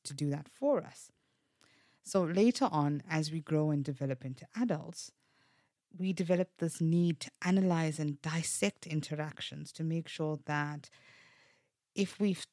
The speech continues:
thought out different scenarios in our head and eventualities, and it, we kind of understand how they're gonna impact us in the future, all with this overarching aim of ensuring that we're shielded from any potential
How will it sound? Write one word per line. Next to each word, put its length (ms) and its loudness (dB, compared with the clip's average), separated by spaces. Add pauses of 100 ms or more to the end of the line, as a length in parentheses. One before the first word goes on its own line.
(100)
thought 320 8
out 260 0
different 320 -2
scenarios 640 2
in 120 0
our 140 -2
head 340 4
and 120 2
eventualities, 1040 2 (580)
and 120 -2
it, 160 -2
we 100 -8
kind 220 0
of 80 -4
understand 420 -6
how 260 -6
they're 120 -4
gonna 160 -4
impact 500 -8
us 140 -8
in 80 -6
the 60 -6
future, 640 -4 (400)
all 520 8 (100)
with 140 0
this 220 -2
overarching 760 -4 (200)
aim 460 0 (520)
of 80 -8
ensuring 480 -2
that 160 -10
we're 140 -4
shielded 640 0
from 260 -14
any 200 -2
potential 680 -8